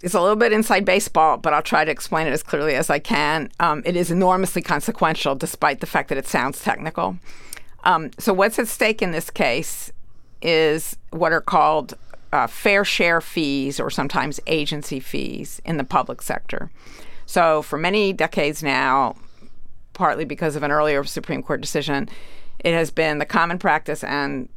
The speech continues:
you know, legally sanctioned for public sector unions, um, to collect fees from workers who are in their bargaining units, meaning covered by a union contract, but choose not to become members. So those fees are called fair share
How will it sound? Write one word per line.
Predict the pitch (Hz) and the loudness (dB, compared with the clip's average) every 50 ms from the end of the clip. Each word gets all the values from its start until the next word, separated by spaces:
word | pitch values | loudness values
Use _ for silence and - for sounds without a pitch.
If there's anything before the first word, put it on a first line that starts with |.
| - | -10
you | - - 160 | -8 -4 -2
know, | 139 131 139 151 | -2 -2 -2 -2
legally | 160 160 151 165 160 160 165 | -2 -4 -2 -2 -2 -2 -2
sanctioned | - - - 139 135 143 147 - - 135 143 - | -2 -2 -2 -2 0 -2 -2 -4 -4 -4 -4 -6
for | - - - 165 156 147 151 147 139 139 143 | -4 -2 0 2 4 4 6 6 4 4 2
public | - - 196 180 208 202 | 2 0 2 2 2 0
sector | - 185 165 - 185 | 0 -2 -4 -2 -4
unions, | 170 160 160 151 143 143 143 135 143 147 - - - - - - - - - - - - - | -4 -4 -4 -2 -2 0 0 0 -2 -2 -4 -6 -8 -8 -10 -10 -10 -12 -12 -12 -12 -8 -2
um, | - 160 151 147 143 127 - - - - | 0 2 2 2 0 -4 -6 -8 -8 -8
to | - - 214 | -2 -2 -2
collect | - - - 180 175 180 175 160 - | -2 0 0 2 4 4 4 2 2
fees | - - - - 277 262 254 226 208 190 180 - | -4 -8 -4 -2 -2 0 2 2 2 2 0 -2
from | - - - 190 175 170 170 165 | -6 -4 0 2 2 2 2 2
workers | 165 165 180 180 - 196 180 170 - | 2 2 2 2 2 0 0 0 0
who | 196 220 165 156 | 0 0 0 2
are | - - 160 147 143 - - | 2 4 4 4 2 0 -2
in | - 190 202 202 202 | -4 -2 -2 0 0
their | 190 180 170 165 160 151 147 | 0 2 2 2 2 2 0
bargaining | - - - 147 180 202 214 214 208 185 156 156 | -2 0 2 4 4 4 4 2 0 -2 0 -2
units, | 160 147 139 139 131 123 - - - - | -2 -2 0 0 0 -2 -4 -4 -6 -4
meaning | 160 151 143 139 | -4 -2 -2 -2
covered | 135 - - 160 175 170 147 | -2 0 0 0 0 0 0
by | 156 151 | 0 0
a | 156 143 143 | 0 0 0
union | 147 156 165 156 151 | -2 -2 -4 -6 -2
contract, | - 220 196 196 - 180 165 - | 0 0 0 2 2 0 0 0
but | - 156 - | -2 -2 -2
choose | - - 190 160 156 | -2 0 0 0 0
not | 170 151 - 123 - | 0 0 0 0 -2
to | - - | -4 -8
become | 156 151 - - 147 139 151 | -10 -8 -4 -4 -4 -4 -2
members. | 151 147 139 147 151 147 147 151 156 - - - - - - - - - - - - - - - | -4 -4 -4 -4 -4 -4 -6 -6 -8 -8 -10 -10 -10 -10 -10 -12 -12 -12 -14 -14 -14 -14 -14 -12
So | - - - 196 170 160 160 | -10 -2 2 4 4 4 4
those | 151 160 170 175 170 - | 4 4 4 2 2 0
fees | - - 175 170 170 - | 0 0 2 2 2 2
are | - - 165 - | 0 0 0 2
called | - 175 151 147 147 | 4 4 4 4 2
fair | - - 160 165 | 0 0 0 0
share | 160 - 170 160 156 | 0 0 0 -2 -2